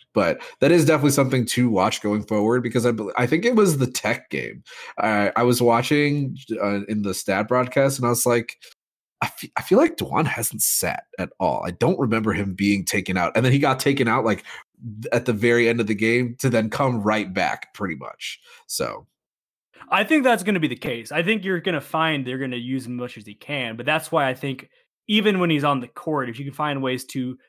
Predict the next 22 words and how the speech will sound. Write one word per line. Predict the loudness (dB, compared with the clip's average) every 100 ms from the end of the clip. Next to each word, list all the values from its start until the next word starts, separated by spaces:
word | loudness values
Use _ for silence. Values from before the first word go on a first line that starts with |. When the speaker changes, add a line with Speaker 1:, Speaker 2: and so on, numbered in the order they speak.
| _
Speaker 2:
make | -4 -2
him | -2 -4
less | 0 -2 -2
of |
the | -10
focal | -8 -8 -8
point | -10 -10
for | -6
just | -4 -4 -6 -16 _ _ -10
a | -8
second, | -2 -2 -2 -6 -6
and | -2
I | 0
think | 0
you're | 0
gonna | 2 2
do | 2
the | 0 0
thing | 0
with | -2 -2
him | -4 -2
probably | 0 0 -2 -4 -4